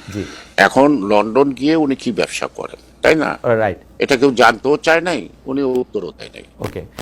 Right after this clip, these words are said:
Speaker 2: ঠিক আছে না?
Speaker 1: আ,
Speaker 2: তাহলে
Speaker 1: বাংলাদে-,
Speaker 2: জায়গাটা নিয়ে
Speaker 1: বাংলাদেশে থা-,
Speaker 2: নিরুত্তর,
Speaker 1: বাংলাদেশে
Speaker 2: নিরু-,
Speaker 1: থাকতে,
Speaker 2: নিরুত্তর থাকা
Speaker 1: বাংলাদেশে
Speaker 2: ভালো।
Speaker 1: থাকতে যখন ব্যবসা করে, করা হয়, তখন একজন প্রধানমন্ত্রীর পুত্র কি ব্যবসার থেকে বেশি সুবিধা পায়, কম সুবিধা পায়, বা ভালো হয়, খারাপ হয়,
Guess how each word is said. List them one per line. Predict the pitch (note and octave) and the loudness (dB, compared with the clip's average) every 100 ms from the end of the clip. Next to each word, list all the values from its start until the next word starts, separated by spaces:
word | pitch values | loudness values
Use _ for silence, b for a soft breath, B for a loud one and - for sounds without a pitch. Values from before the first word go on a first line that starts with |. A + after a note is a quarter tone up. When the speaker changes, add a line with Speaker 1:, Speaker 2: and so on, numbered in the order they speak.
| - | -4
Speaker 2:
ঠিক | F3 | -2
আছে | F#3+ - | -2 -4
না? | E2+ | -10
Speaker 1:
আ, | - - - G2+ C#2+ | -10 -8 -4 -2 -2
Speaker 2:
তাহলে | - A2 | -2 4
Speaker 1:
বাংলাদে-, | C#3+ E3 | 6 6
Speaker 2:
জায়গাটা | F3 D3+ D#3+ | 4 2 -2
নিয়ে | D#3+ | 2
Speaker 1:
বাংলাদেশে | C#3 C#3 D#3+ F3 F#3 | 4 6 4 2 2
থা-, | |
Speaker 2:
নিরুত্তর, | - - | 0 4
Speaker 1:
বাংলাদেশে | A#2+ C3 D#3 D3+ | 4 4 4 4
Speaker 2:
নিরু-, | D#3 | 4
Speaker 1:
থাকতে, | E3 D#3+ | 4 2
Speaker 2:
নিরুত্তর | - D#3+ D#3 | 2 2 4
থাকা | D#3+ | 4
Speaker 1:
বাংলাদেশে | B2+ C#3+ D3 | 6 6 6
Speaker 2:
ভালো। | C#3 D3 | 4 0
Speaker 1:
থাকতে | D#3 F3 | -2 -2
যখন | D3+ - D#3 | 0 0 0
ব্যবসা | A#2 A2 - | 0 0 -4
করে, | C#3 A#2+ A#2+ C3 - | -2 0 0 -2 -2
করা | G#2+ A#2 | 0 0
হয়, | A2+ C#3 B2+ E2+ B B | 0 0 0 -2 B B
তখন | C3 C#3+ | -2 0
একজন | C#3 D3+ | 0 -4
প্রধানমন্ত্রীর | - C#3+ D#3 E3 D#3+ F3 F3 - | -4 -4 -4 -4 -6 -4 -6 -6
পুত্র | F3 - - E3+ F3 F3 F3 E3 | -10 -10 -8 -2 0 0 0 -2
কি | F3 | -4
ব্যবসার | C#3 C3+ - D#3+ - | -2 -2 -2 -8 -6
থেকে | D#3+ E3 D#3+ D#3+ D#3+ D#3 - _ C#3+ | -6 -4 -2 -2 -2 -4 -8 _ -6
বেশি | C#3 C#3 F3+ | -4 -2 -6
সুবিধা | F#3 F3+ F3+ | -6 -6 -4
পায়, | E3+ B2+ - | -2 -2 -2
কম | D3 | -4
সুবিধা | - E3+ F3+ | -4 -6 -2
পায়, | D#3 G#2+ | -2 -2
বা | F2 | -6
ভালো | D#2+ C#3 | -2 0
হয়, | D#3 A#2 | 0 -2
খারাপ | - C3 - | -2 -4 -4
হয়, | G2+ | -8